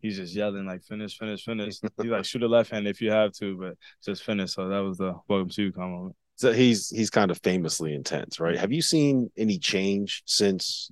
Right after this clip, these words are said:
Speaker 2: the national championship? Is he still the same dude? Is he worse?
Speaker 1: Uh, I feel like he may be a little worse,
Speaker 2: <laughs>
Speaker 1: honestly. Like, in a good way, though. Like, you know, we have a lot of young guys. So, I mean, last year we didn't have that many young guys. So we had, like, you know, people who knew what to do in college basketball. We had, like, Andre, Adama, and Jordan. So you knew what we were gonna get from them.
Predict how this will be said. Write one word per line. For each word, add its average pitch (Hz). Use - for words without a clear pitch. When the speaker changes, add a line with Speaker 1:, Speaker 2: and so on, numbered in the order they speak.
Speaker 2:
the 107
national 101
championship? 92
Is 78
he 85
still 101
the 92
same 95
dude? 98
Is 85
he 80
worse? 90
Speaker 1:
Uh, 95
I 101
feel -
like 113
he 107
may 110
be 101
a 98
little 95
worse, 101
Speaker 2:
<laughs> 107
Speaker 1:
honestly. 101
Like, 139
in 131
a 117
good 123
way, 117
though. 107
Like, 107
you 107
know, 101
we 135
have 143
a -
lot 131
of 120
young 123
guys. 110
So, 107
I 117
mean, 127
last 127
year 135
we 127
didn't 123
have 120
that 120
many 117
young 113
guys. 110
So 110
we 110
had, 107
like, 107
you 113
know, 101
people 113
who 107
knew 107
what 107
to 104
do 101
in 101
college 101
basketball. 98
We 98
had, 101
like, 95
Andre, 98
Adama, 98
and 95
Jordan. 95
So 101
you 101
knew 104
what 98
we 95
were 98
gonna 95
get 95
from 98
them. 98